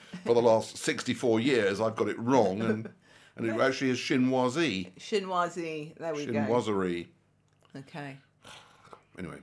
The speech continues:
Speaker 1: so I have done us dinner.
Speaker 2: Beautiful.
Speaker 1: Ready.
Speaker 2: And we're recording at a
Speaker 1: 'Cause it,
Speaker 2: different time
Speaker 1: because
Speaker 2: of
Speaker 1: it's
Speaker 2: day.
Speaker 1: important to have a little reward from when you've done something useful. So
Speaker 2: Mm.
Speaker 1: now,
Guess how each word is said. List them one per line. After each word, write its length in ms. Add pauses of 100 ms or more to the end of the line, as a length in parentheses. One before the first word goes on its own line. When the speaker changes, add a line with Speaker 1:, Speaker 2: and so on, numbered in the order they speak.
(140)
Speaker 1:
so 320
I 120
have 120
done 180
us 80
dinner. 340 (560)
Speaker 2:
Beautiful. 460 (300)
Speaker 1:
Ready. 440 (180)
Speaker 2:
And 100
we're 80
recording 480
at 20
a 80
Speaker 1:
'Cause 60
it, 40
Speaker 2:
different 280
time 180
Speaker 1:
because 180
Speaker 2:
of 60
Speaker 1:
it's 100
Speaker 2:
day. 60
Speaker 1:
important 320
to 60
have 80
a 40
little 200
reward 720
from 180
when 140
you've 160
done 200
something 300
useful. 560 (160)
So 60
Speaker 2:
Mm. 100
Speaker 1:
now, 440